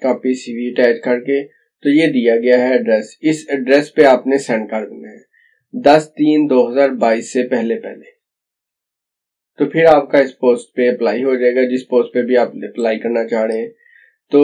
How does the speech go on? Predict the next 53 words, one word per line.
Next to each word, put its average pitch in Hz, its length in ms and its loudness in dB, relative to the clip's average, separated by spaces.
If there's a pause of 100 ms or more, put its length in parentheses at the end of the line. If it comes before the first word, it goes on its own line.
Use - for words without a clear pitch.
(140)
हम 147 240 4
इसकी 147 220 -2
वेबसाइट 127 460 2
पे 175 100 -2
जाते 156 280 2
हैं, 147 200 0
वेबसाइट 156 400 -2
पे 180 120 -2
जाके 143 320 2
चेक 151 260 0
करते 139 240 -2
हैं 139 240 0
कि 151 120 -2
हम 139 240 0
फॉर्म 123 400 -2
को 139 260 4
कहाँ 120 400 -2
से 135 260 0
डाउनलोड 117 560 0
कर 113 120 -2
सकते - 340 -14
हैं। 131 160 0
ये 160 80 8
वेबसाइट 165 480 2
पे 180 80 0
आ 143 180 4
गए 143 200 0
हैं 156 200 0
हम, 151 180 2
इसकी 139 340 -2
ये 143 180 0
वेबसाइट 139 340 -2
जैसे 123 280 -2
ही 151 100 2
ओपन 135 280 -2
होगी 135 280 -2
तो 139 120 -2
यहाँ 131 400 0
पे 143 200 0
हमारे 135 300 -2
पास 127 300 -2
इसकी 127 380 -6 (520)
सबसे 151 320 -2
नीचे 143 360 0
जॉब 117 320 2
की 120 60 -4
ऑप्शन 110 300 -6
होगी, 101 260 -10
इस - 160 -18
पे 139 60 -2
हम 151 200 -2
क्लिक 143 260 -4
करेंगे। 123 380 -2